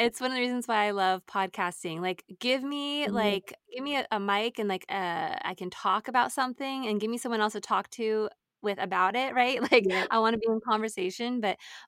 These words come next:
Speaker 1: oh my gosh, staring at a blank screen and the cursor and, like,
Speaker 2: Mm-hmm.
Speaker 1: trying to write out a whole blog post, I mean, I'll do it if I have to, <laughs>
Speaker 2: Right. <laughs>
Speaker 1: you know, if it's gonna help someone, but, oh, I would so much rather,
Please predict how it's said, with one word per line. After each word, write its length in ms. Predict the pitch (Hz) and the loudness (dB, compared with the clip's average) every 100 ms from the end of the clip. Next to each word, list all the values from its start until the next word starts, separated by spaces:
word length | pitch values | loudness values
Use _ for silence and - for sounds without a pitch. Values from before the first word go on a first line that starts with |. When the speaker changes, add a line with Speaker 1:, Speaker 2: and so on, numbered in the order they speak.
| - | -2
Speaker 1:
oh 60 | |
my 140 | 202 190 | 0 4
gosh, 240 | 185 185 | 4 4
staring 380 | - 220 214 226 | 2 2 4 4
at 80 | 220 | 2
a 60 | |
blank 320 | 190 196 190 196 | 0 0 -2 -4
screen 440 | - 202 196 202 | -4 -2 0 0
and 100 | 202 | 0
the 60 | 190 | -4
cursor 680 | - 190 190 - 226 233 | -4 -6 -6 -4 -2 0
and, 180 | 247 190 | 0 -2
like, 160 | 185 180 | -2 -4
Speaker 2:
Mm-hmm. 60 | 175 | -8
Speaker 1:
trying 260 | - 202 202 | -4 -2 -2
to 80 | 196 | 0
write 180 | 185 190 | 0 2
out 100 | 180 | 0
a 60 | |
whole 260 | 180 202 196 | -2 -2 -2
blog 300 | 190 180 180 | 0 -2 -2
post, 340 | 233 214 233 - | -6 -4 -4 -4
I 60 | |
mean, 340 | 202 196 180 180 _ - - - - - - - - | -2 -2 -2 -6 _ -20 -20 -20 -20 -20 -20 -20 -4
I'll 100 | 196 | -4
do 260 | 180 220 233 | -2 4 6
it 80 | 226 | 8
if 120 | 226 | 6
I 80 | 214 | 2
have 360 | 220 202 202 | 4 4 4
to, 140 | - 208 | 2 2
<laughs> 0 | |
Speaker 2:
Right. 300 | 185 180 185 | 6 6 6
<laughs> 0 | |
Speaker 1:
you 260 | 226 285 370 | 4 10 12
know, 180 | 269 247 254 | 12 12 12
if 260 | - 339 | 12 10
it's 120 | 294 - | 8 6
gonna 200 | 254 285 | 6 8
help 240 | 285 214 | 10 8
someone, 400 | - 220 196 190 | 6 2 4 2
but, 200 | 196 196 - | 2 0 2
oh, 40 | 202 | 4
I 180 | 185 190 | 4 2
would 120 | 190 | -2
so 120 | 208 | -4
much 220 | 190 190 | -4 -2
rather, 640 | 190 175 175 170 165 165 | -2 -2 -2 -4 -4 -4